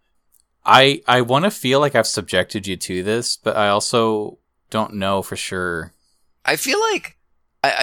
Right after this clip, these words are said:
Speaker 2: I, I kinda feel in the same thing, right? Like, I think we have, but I don't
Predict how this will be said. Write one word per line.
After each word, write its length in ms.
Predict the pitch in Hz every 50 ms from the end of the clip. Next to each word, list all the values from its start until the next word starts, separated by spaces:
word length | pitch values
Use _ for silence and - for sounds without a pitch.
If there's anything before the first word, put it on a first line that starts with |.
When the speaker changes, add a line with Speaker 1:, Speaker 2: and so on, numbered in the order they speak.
| 135 -
Speaker 2:
I, 40 | -
I 40 | 151
kinda 220 | - 220 214 233
feel 300 | 233 - 214 202 180 160
in 60 | 156 156
the 80 | 151
same 240 | 151 - 165 147 139
thing, 160 | - - 139
right? 120 | 135 127 113
Like, 120 | 110 -
I 100 | 120 139
think 320 | - - - 214 254 -
we 120 | 311 311 285
have, 420 | 202 175 - 104 131 139 147 139
but 100 | 143 139
I 80 | 135 131
don't 380 | 117 98 123 123 135 139 120